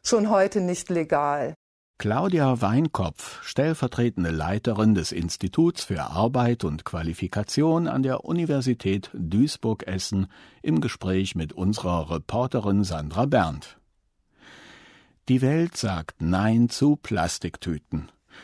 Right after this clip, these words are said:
Speaker 2: Seit zweitausendelf gibt es den Plastic Bag Free Day, den Tag des Plastiktütenverzichts.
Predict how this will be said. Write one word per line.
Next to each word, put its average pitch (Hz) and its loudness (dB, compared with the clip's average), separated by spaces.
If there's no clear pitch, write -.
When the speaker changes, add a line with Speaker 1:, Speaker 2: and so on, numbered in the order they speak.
Speaker 2:
Seit 117 0
zweitausendelf 147 0
gibt 120 -2
es 95 -4
den 82 -2
Plastic 110 -4
Bag 87 -6
Free 82 -4
Day, 85 -2
den 90 -4
Tag 131 0
des 123 -2
Plastiktütenverzichts. - -2